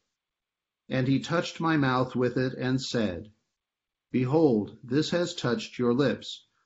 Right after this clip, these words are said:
Your iniquity is taken away, and your sin purged." Also I heard the voice of the Lord saying, "Whom shall I send, and who will go for us?" Then I said, "Here I am,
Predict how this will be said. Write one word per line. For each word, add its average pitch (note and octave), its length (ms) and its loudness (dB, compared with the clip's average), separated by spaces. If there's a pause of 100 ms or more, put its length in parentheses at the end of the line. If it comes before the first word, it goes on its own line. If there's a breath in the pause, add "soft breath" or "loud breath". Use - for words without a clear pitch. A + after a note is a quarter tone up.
(160)
Your B2 220 2
iniquity C3 640 2
is B2 200 -4
taken C3+ 320 0
away, A2+ 580 0 (300)
and B2 180 0
your C3+ 160 2
sin A#2+ 500 2
purged." G#2+ 680 -2 (1080)
Also A2 640 0
I A2 140 -2
heard C3 280 -2
the C3 80 0
voice A#2 400 2
of A2 120 0
the A#2+ 100 2
Lord B2 420 4
saying, G2+ 560 -2 (640)
"Whom D3+ 280 6
shall C#3 320 2
I B2+ 140 2
send, A2 640 -4 (500)
and G#2+ 180 0
who D3 360 0
will A#2+ 220 0
go C#3+ 260 2
for G#2 400 -2
us?" - 340 -18 (880)
Then C3 180 0
I E3 200 2
said, G2 500 -4 (300)
"Here F#3 200 -2
I E3+ 260 -2
am, G2+ 440 -6